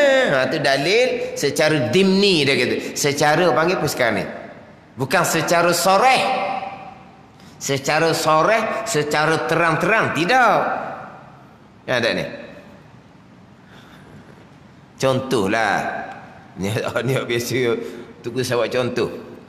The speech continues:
Orang mari rumah kita, tanya anak kita,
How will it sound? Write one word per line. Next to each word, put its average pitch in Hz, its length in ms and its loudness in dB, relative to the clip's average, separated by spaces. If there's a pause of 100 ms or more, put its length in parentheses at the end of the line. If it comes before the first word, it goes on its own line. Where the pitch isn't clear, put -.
(880)
Orang 165 480 2
mari 165 240 4
rumah 151 240 2
kita, 160 480 0
tanya 143 320 2
anak 151 220 0
kita, 165 320 0